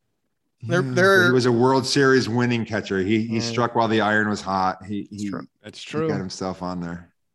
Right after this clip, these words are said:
Speaker 3: You missed your window, Joe.
Speaker 2: I did. It's all about, you know, taking about,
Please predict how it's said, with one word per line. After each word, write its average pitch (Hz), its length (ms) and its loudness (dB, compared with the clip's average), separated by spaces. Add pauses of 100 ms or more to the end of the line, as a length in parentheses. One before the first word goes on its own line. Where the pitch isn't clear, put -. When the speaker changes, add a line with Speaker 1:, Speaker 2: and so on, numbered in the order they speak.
(120)
Speaker 3:
You 123 160 -4
missed 143 240 -4
your 147 80 -2
window, 160 380 -2
Joe. 71 300 -12 (180)
Speaker 2:
I 87 60 -10
did. 98 380 -4 (960)
It's - 140 -16
all 104 100 -4
about, 98 420 -4 (320)
you 95 120 -10
know, 98 340 -8
taking 104 280 -6
about, 95 380 -2